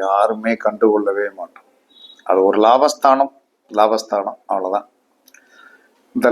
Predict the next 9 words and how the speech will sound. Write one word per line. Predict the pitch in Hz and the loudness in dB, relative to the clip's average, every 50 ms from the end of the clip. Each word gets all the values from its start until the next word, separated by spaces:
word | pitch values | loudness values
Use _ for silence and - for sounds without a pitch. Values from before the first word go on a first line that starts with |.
| 120 120 | 4 6
லாபஸ்தானத்திற்கு | 117 123 135 151 170 180 165 - - 165 160 160 156 151 151 139 - - 139 123 113 - - - 120 127 117 | 6 6 6 4 4 2 0 0 0 2 4 4 4 4 2 -2 -4 -6 -6 -6 -6 -8 -8 -2 0 2 2
அதிபதி | 117 123 135 117 127 131 127 131 127 123 113 | 2 0 0 0 0 0 0 0 -2 -2 -4
என்று | 110 113 - - | -6 -8 -6 -4
சொல்லக்கூடிய | 113 107 107 104 - - 104 104 107 104 101 98 - 110 | -2 0 -2 -2 -4 -6 -10 -6 -6 -6 -6 -6 -4 -2
கிரகம் | 110 123 120 120 123 117 110 107 | 0 2 2 2 0 -2 -2 -4
என்று | 104 104 107 104 | -4 -2 0 0
ஒருத்தர் | 101 104 - _ - 101 - | 0 0 -4 _ -6 -6 -6
இருப்பார். | 95 - - 107 101 - - _ _ _ _ _ _ _ _ _ - - _ _ - - - _ _ _ _ _ - 98 104 | -6 -6 -2 -2 -2 -2 -6 _ _ _ _ _ _ _ _ _ -20 -20 _ _ -20 -20 -20 _ _ _ _ _ -4 0 2
லாபஸ்தான | 104 110 127 143 147 170 175 165 - - - 147 147 143 139 | 4 4 4 4 4 2 2 0 0 0 2 4 4 4 2